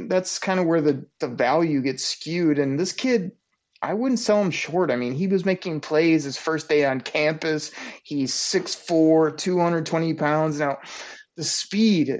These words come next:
since we're having our G M meeting, like, you know, he ran four five something at the combine, then he ran four six, four seven something at his pro day.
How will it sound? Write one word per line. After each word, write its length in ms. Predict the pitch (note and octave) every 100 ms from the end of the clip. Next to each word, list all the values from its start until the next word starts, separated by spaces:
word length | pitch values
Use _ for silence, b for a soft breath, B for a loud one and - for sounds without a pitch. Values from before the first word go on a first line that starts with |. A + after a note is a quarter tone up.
| -
since 220 | - D#3+
we're 100 | D3+
having 220 | D3+ D#3 D3+
our 100 | C#3+
G 260 | C#3 D#3+
M 200 | E3+ F3
meeting, 320 | C3 - E2+
like, 260 | - C#3+ - B B B B _
you 120 | C3+ C3+
know, 160 | C#3+
he 100 | D3+
ran 460 | C3 C#3+ C#3 C3+ C#3
four 520 | - - D#3 D3+ C#3+
five 540 | - D#3+ D3 D#3 D#3+
something 460 | D3+ F#3 E3 E3 D#3
at 80 | C#3+
the 60 |
combine, 500 | - E3 D#3+ E3 E3
then 100 | D#3+
he 60 | D#3
ran 180 | D3+ D3+ D3 -
four 240 | E3+ E3
six, 680 | D#3 - - - G#3+ G#3 -
four 260 | - F3+ F3+
seven 680 | - - G#3 - A3 G#3+
something 480 | E3+ G#3 G3+ G#3 G#3
at 80 | G3
his 120 | F#3
pro 280 | - G3+ G3+
day. 280 | G#3+ G#3+